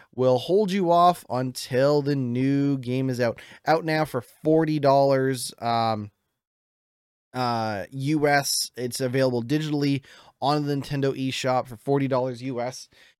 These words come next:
And, uh, there's gonna be a physical version of that game coming out February twenty-second. Um, according to Nintendo, the remastered version of the game features H D visuals and enhanced sound. I believe they've also done,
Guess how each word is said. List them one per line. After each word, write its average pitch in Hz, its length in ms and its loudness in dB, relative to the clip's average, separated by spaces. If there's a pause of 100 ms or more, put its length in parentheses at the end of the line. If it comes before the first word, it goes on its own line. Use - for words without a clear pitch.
(200)
And, 131 420 -4
uh, 123 220 0
there's 127 180 -4
gonna 139 120 -4
be 131 80 -2
a - 20 -10
physical 151 300 -6
version 139 260 -4
of 123 80 -4
that 127 120 -2
game 127 200 -4
coming 123 260 -4
out 117 120 -4
February 113 580 -4
twenty-second. 147 1160 -4 (440)
Um, 113 420 -2
according 160 440 0
to 151 260 0
Nintendo, 147 460 0
the 139 80 -4
remastered 160 480 -2
version 156 260 -2
of 147 80 -6
the 147 60 -8
game 151 180 -4
features 151 380 -8 (100)
H 190 240 -4
D 190 240 -6
visuals 214 680 2 (500)
and 135 160 -2
enhanced 147 600 -2
sound. 131 260 -2
I 120 40 -4
believe 156 260 -2
they've 156 180 -2
also 139 400 -2
done, 123 500 -2